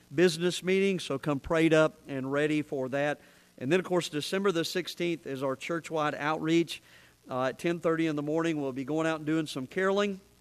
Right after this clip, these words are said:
And then December the seventeenth is our junior church,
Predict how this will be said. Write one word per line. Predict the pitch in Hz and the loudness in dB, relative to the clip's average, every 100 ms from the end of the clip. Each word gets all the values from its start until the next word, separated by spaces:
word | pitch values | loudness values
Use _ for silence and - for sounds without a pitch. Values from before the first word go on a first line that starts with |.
| _ _ _ _ - | _ _ _ _ -10
And | 135 139 | -6 -2
then | 156 151 | 0 0
December | 139 - 208 | -2 -2 -2
the | 180 | 0
seventeenth | 160 160 147 139 151 - | 0 -2 -4 -4 -6 -6
is | 151 127 | -8 -4
our | 135 | -4
junior | 127 123 165 175 147 | -4 -4 -4 -2 -6
church, | - 139 135 - | -4 -6 -6 -10